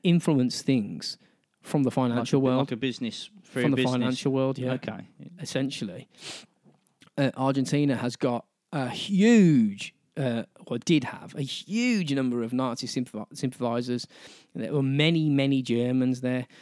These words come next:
Speaker 1: Like we say earlier on, there could have been a hundred thousand Nazis that have fled to South America.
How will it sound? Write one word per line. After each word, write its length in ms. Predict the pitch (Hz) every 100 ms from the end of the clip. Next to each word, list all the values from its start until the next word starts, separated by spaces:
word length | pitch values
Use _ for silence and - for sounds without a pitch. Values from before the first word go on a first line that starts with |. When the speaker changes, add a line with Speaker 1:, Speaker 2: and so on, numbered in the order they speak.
| - -
Speaker 1:
Like 220 | 147 165
we 120 | 165
say 360 | - 139 143 143
earlier 260 | 151 131 123
on, 100 | 131
there 60 |
could 140 | 127 170
have 60 |
been 100 | 156
a 40 | 147
hundred 360 | 160 160 151 147
thousand 720 | - 143 139 151 151 151 120
Nazis 600 | 117 127 107 - 139 135
that 140 | 131
have 120 | 131
fled 280 | 117 - 127
to 80 | -
South 320 | - 135 123
America. 500 | 120 110 76 - 104